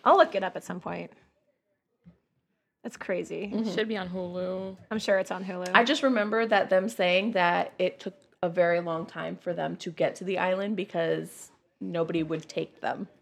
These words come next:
Speaker 3: But did they get, like, permission since they filmed there? Yeah, I'm like, you need the permission.
Speaker 1: Yeah, you need the permission.
Speaker 2: They got permission. It's just none of the fishermen or none of the boats wanted to go anywhere near the island.
Speaker 3: Oh, so even with permission, like,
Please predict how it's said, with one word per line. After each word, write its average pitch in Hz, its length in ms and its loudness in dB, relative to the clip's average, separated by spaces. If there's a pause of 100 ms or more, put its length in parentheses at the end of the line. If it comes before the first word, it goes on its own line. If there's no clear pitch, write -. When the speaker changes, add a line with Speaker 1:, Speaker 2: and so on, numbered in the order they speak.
Speaker 3:
But 202 140 0
did 202 100 2
they 196 80 0
get, 185 160 2
like, 185 140 2
permission 180 580 -2
since 196 200 -4
they 175 100 -2
filmed 185 320 0
there? 175 100 2
Yeah, 185 160 4
I'm 180 80 2
like, 175 140 0
you 175 40 -6
need 175 200 0
the 175 60 -2
permission. 175 340 -2
Speaker 1:
Yeah, 247 200 8
you 156 60 4
need 254 140 4
the - 80 -4
permission. 202 240 -2
Speaker 2:
They 220 80 10
got 254 180 10
permission. 247 380 4
It's 185 140 2
just 175 320 0 (520)
none 190 280 0
of 202 100 -4
the 190 80 2
fishermen 214 460 -2
or 202 60 -4
none 180 200 -4
of 170 100 -6
the 170 60 -10
boats 170 260 0
wanted 165 280 -6
to 185 40 -8
go 156 220 0
anywhere 160 320 -4
near 147 180 -4
the 143 100 -6
island. 156 180 -2
Speaker 3:
Oh, 214 80 6
so 208 160 0
even 208 240 0
with 196 120 0
permission, 190 540 -2
like, 160 260 -6